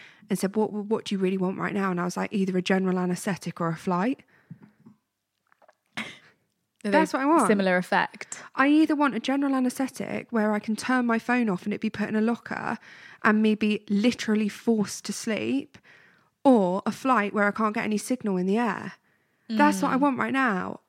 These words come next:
Speaker 1: Or I'm gonna chuck my phone over my balcony, which I now ironically can't do 'cause it would hit me back in the face 'cause I've got two wires on there.
Speaker 2: That's true. Pigeon Man was round today.
Speaker 1: Oh, tell him about Pigeon
Speaker 2: I'll
Speaker 1: Man.
Speaker 2: post him. I'll post a picture of Pigeon Man. I didn't actually get his name. He was,
Speaker 1: Mm-hmm.
Speaker 2: um,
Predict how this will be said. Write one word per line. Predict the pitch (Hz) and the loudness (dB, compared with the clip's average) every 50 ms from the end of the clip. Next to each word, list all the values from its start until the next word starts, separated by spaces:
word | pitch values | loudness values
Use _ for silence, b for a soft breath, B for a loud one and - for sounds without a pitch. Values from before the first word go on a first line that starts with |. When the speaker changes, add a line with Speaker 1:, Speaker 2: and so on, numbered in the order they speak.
| _ _ _ | _ _ _
Speaker 1:
Or | 302 294 269 247 | 2 2 4 2
I'm | 226 240 | 2 2
gonna | 240 247 247 | 0 -2 -2
chuck | 240 - - - - | -2 -4 -6 -6 -4
my | 240 233 | -4 -4
phone | - - 294 277 254 233 | -2 0 2 2 2 2
over | 214 208 214 | 0 0 0
my | 220 220 220 | -2 -2 0
balcony, | - 269 269 262 254 - - 202 190 185 | 2 2 2 2 0 -2 -4 -4 -2 -2
which | 196 220 226 | 0 0 2
I | 247 | 2
now | 262 277 302 277 247 | 2 4 4 4 4
ironically | 220 233 262 269 240 196 - - 196 | 4 4 2 2 0 0 -2 -6 -4
can't | - 208 226 220 226 | -2 0 0 0 0
do | 233 220 208 208 | 0 0 0 0
'cause | - - | -2 -6
it | 240 | -8
would | - 208 | -8 -4
hit | 208 254 - | -4 -4 -4
me | - 226 | -4 -2
back | 226 233 - - | -2 -2 -2 -2
in | 220 | -4
the | 220 | -4
face | - - 247 220 202 - | -2 -2 -2 -2 -4 -4
'cause | - 220 226 | -6 -4 -2
I've | 233 | -2
got | 208 214 | -2 -2
two | - - 247 240 | -2 0 0 0
wires | 220 262 269 269 240 202 185 185 | 2 2 2 2 2 0 0 -2
on | 180 180 90 | -4 -4 -4
there. | 71 - - - 208 - B B B B B - | -4 -4 -4 -4 -6 -10 B B B B B -16
Speaker 2:
That's | 214 208 - - - | -16 -14 -14 -16 -14
true. | - 196 180 285 | -12 -12 -12 -10
Pigeon | - - 208 196 190 185 | -10 -10 -10 -8 -8 -8
Man | 180 170 165 170 | -8 -8 -8 -8
was | 160 151 185 - | -10 -12 -12 -12
round | 185 180 175 190 | -12 -12 -12 -12
today. | - - - 170 165 | -12 -12 -10 -6 -4
Speaker 1:
Oh, | - - 196 196 190 185 | 0 0 2 2 0 0
tell | 185 - - 202 196 185 | -2 -2 -4 -2 0 0
him | 175 180 | 0 0
about | 170 170 175 170 - | 0 -2 -2 -4 -4
Pigeon | - - 175 - - 175 170 170 | -4 -6 -6 -4 -4 -4 -2 0
Speaker 2:
I'll | 170 170 | 0 0
Speaker 1:
Man. | 175 175 | 0 0
Speaker 2:
post | 214 202 196 - - | -2 -2 -2 -6 -10
him. | 170 175 - - | -16 -14 -6 -4
I'll | 190 190 | -4 -2
post | - 214 196 190 - | -2 -2 -2 -2 -4
a | - | -8
picture | - - - - - | -12 -12 -10 -10 -10
of | 170 175 | -10 -8
Pigeon | - 180 170 175 175 170 | -8 -8 -8 -6 -6 -6
Man. | 170 175 175 | -4 -4 -4
I | 202 | -4
didn't | 226 262 269 | -4 -2 -2
actually | 247 220 - - 196 | -4 -4 -4 -6 -6
get | 180 185 - - | -4 -4 -4 -2
his | 175 170 - | -4 -4 -4
name. | 180 180 170 165 165 165 165 170 B B B B B B B B | -4 -4 -4 -4 -6 -6 -8 -10 B B B B B B B B
He | - 233 226 | -4 0 2
was, | 226 247 247 196 185 | 2 2 2 0 -2
Speaker 1:
Mm-hmm. | 185 180 220 | -4 0 2
Speaker 2:
um, | 220 220 220 220 220 220 214 214 214 208 | 2 4 2 2 0 0 -2 -2 -4 -6